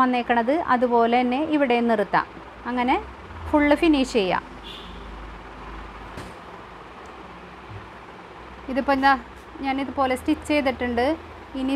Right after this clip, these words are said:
ചെയ്യേണ്ടത് എന്താണെന്ന് വെച്ചാൽ നമ്മൾ ഇതിൻ്റെ മറുവശം ഇടാം. മറുവശം ഇട്ടിട്ട് ഇതിൽ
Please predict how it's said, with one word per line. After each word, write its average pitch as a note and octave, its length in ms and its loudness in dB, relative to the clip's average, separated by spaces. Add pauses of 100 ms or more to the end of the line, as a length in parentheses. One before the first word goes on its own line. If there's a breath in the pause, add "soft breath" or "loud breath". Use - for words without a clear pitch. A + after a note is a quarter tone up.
ചെയ്യേണ്ടത് C#4+ 400 4
എന്താണെന്ന് B3+ 340 2
വെച്ചാൽ A#3 260 0 (200)
നമ്മൾ B3+ 200 0 (120)
ഇതിൻ്റെ A#3+ 320 0 (220)
മറുവശം C#4 520 2
ഇടാം. G3 180 4 (220)
മറുവശം B3 420 2
ഇട്ടിട്ട് A#3+ 340 2 (680)
ഇതിൽ B3 220 0